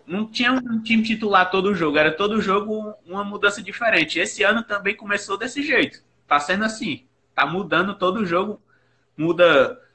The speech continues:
dois, três, quatro jogadores no time titular. No, no jogo passado, que, que todo mundo esperava que a zaga fosse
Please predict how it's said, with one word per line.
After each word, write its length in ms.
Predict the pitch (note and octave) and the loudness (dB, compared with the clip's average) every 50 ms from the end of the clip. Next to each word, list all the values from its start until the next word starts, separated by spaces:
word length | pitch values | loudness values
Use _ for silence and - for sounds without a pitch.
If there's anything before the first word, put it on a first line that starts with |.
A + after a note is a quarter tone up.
| _ _ _ _ _ _ _ _ _ _ _ _ _ _ _ _ _ _ _ _ _ | _ _ _ _ _ _ _ _ _ _ _ _ _ _ _ _ _ _ _ _ _
dois, 380 | - C#3+ E3 G3+ A3+ A3 G#3+ - | 0 2 4 6 6 4 2 0
três, 480 | - F3+ F#3+ G#3 G#3+ G#3+ - - - - | 0 2 4 4 4 2 0 -8 -14 -6
quatro 320 | - F#3+ F#3 A3+ A3 - G#3+ | 0 2 2 2 4 4 2
jogadores 720 | G#3 G3+ G3 F#3 D#3 D#3 C#3 B2+ A#2 - - - - _ _ _ _ _ _ _ _ - | 4 4 4 4 4 2 2 2 0 -4 -10 -16 -18 _ _ _ _ _ _ _ _ -12
no 100 | C3+ C3 | -12 -8
time 220 | C3 C#3+ C3+ C3+ | -6 -6 -6 -6
titular. 560 | C3+ - - C#3+ C3+ C3 A#2+ A2+ A2 - - - _ _ _ _ _ _ _ _ _ _ _ _ _ _ _ _ _ _ _ _ _ _ _ _ - - - - - | -8 -12 -10 -6 -2 0 0 0 0 -2 -10 -20 _ _ _ _ _ _ _ _ _ _ _ _ _ _ _ _ _ _ _ _ _ _ _ _ -20 -20 -20 -14 -8
No, 320 | C#3 C#3 D3+ D#3 D#3+ - | -2 0 2 2 0 0
no 200 | - D3+ D3+ D#3+ | -2 -2 -2 -2
jogo 240 | D#3+ E3+ F3+ F3+ F3+ | -2 -2 -4 -4 -4
passado, 640 | - - F3 F3 - - - F3 G3 A3 A3 A3 G#3+ | 0 2 2 2 2 0 2 2 2 4 2 -2 -4
que, 540 | - F#3 E3 D#3+ D3+ C#3+ B2+ A2+ - - _ _ _ _ | -2 0 0 2 2 0 0 -2 -4 -10 _ _ _ _
que 80 | - - | -10 -4
todo 180 | E3 D#3+ D#3+ E3+ | -4 -2 -2 -2
mundo 140 | E3+ E3 | -2 -4
esperava 400 | D3+ - - D#3 D3 D3 C#3+ C#3 | -4 -4 0 2 2 4 2 2
que 80 | - C#3+ | 0 2
a 120 | C#3 C3+ | 2 2
zaga 280 | C3 C3+ C3+ C#3 C3+ C3 | 4 4 2 2 2 0
fosse 400 | C3 - D3 C#3+ C#3 - - - | -2 -2 -4 -4 -4 -6 -12 -18